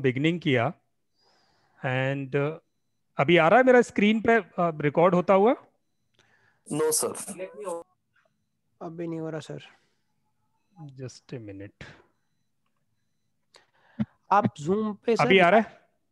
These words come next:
Speaker 3: सर, Zoom पे आप रिकॉर्डिंग है ना,
Speaker 1: अभी
Speaker 3: तो
Speaker 1: आ रहा है?
Speaker 3: यस, सर।
Speaker 1: अभी आ रहा है, ये देखो, रिकॉर्ड बटन है टॉप में, रेड कलर।
Speaker 3: हम्म।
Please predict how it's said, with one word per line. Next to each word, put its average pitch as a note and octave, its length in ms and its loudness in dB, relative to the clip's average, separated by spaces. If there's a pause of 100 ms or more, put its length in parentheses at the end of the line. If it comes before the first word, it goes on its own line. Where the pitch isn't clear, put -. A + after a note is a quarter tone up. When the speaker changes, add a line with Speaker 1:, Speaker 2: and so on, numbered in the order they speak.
(220)
Speaker 3:
सर, G3 240 -2
Zoom F3 280 -2
पे G3+ 100 -2
आप G3+ 180 2
रिकॉर्डिंग E3 420 0
है G3 60 -2
ना, A3 140 -6
Speaker 1:
अभी G3+ 180 6
Speaker 3:
तो F#3 60 6
Speaker 1:
आ E3+ 60 6
रहा G3+ 100 4
है? - 220 -6 (240)
Speaker 3:
यस, F3 220 -2
सर। C#3+ 320 -6
Speaker 1:
अभी C#3+ 240 2
आ A#2 120 4
रहा G2 100 -4
है, - 140 -14
ये D#3 80 0
देखो, C#3 240 0 (320)
रिकॉर्ड D#3+ 340 2
बटन F#3+ 280 4
है G3+ 120 4
टॉप D#3 380 0
में, C4+ 340 2
रेड D3 280 0
कलर। E3+ 280 4 (680)
Speaker 3:
हम्म। D#3 180 -12